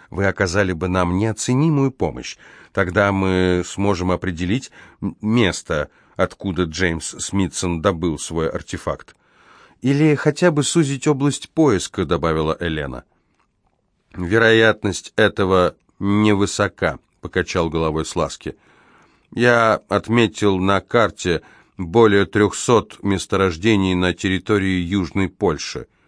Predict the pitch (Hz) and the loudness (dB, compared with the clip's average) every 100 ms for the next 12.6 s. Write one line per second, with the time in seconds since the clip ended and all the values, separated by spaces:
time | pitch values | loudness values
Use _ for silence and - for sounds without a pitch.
0 | _ _ _ - 95 82 - 87 85 90 | _ _ _ -4 -2 -2 -4 -2 0 -2
1 | - 82 76 - - _ _ 80 80 87 | -4 -6 -6 -10 -18 _ _ -4 -2 -2
2 | 90 85 - 87 82 80 73 85 78 - | -2 -4 -2 -2 -2 -2 0 0 0 -2
3 | 78 65 _ _ _ _ _ - 104 104 | -8 -8 _ _ _ _ _ -4 0 0
4 | 101 92 101 - 101 90 98 95 - 123 | -2 -4 -4 -4 -4 -4 -4 -6 -4 -4
5 | 85 82 - 98 101 90 - 87 - 98 | -4 -8 -6 -2 0 0 -4 -6 -2 0
6 | 87 - - 87 73 87 87 95 87 95 | 0 -2 -4 -4 0 -2 -2 -4 -4 -6
7 | 90 90 87 87 95 90 85 82 - _ | -4 -4 -2 -2 -2 0 0 -2 -6 _
8 | _ _ _ _ _ - 110 90 107 104 | _ _ _ _ _ -2 0 2 2 4
9 | 98 92 - 113 95 - 98 90 107 87 | 4 2 0 0 0 -2 -4 -2 -2 -2
10 | - 110 95 87 - 90 98 127 104 - | 0 2 2 0 -4 -8 -4 -4 -4 0
11 | 98 90 - 92 90 101 90 110 95 90 | 0 0 2 2 2 0 0 2 2 0
12 | 90 85 101 - 127 | -4 -4 -8 -4 -6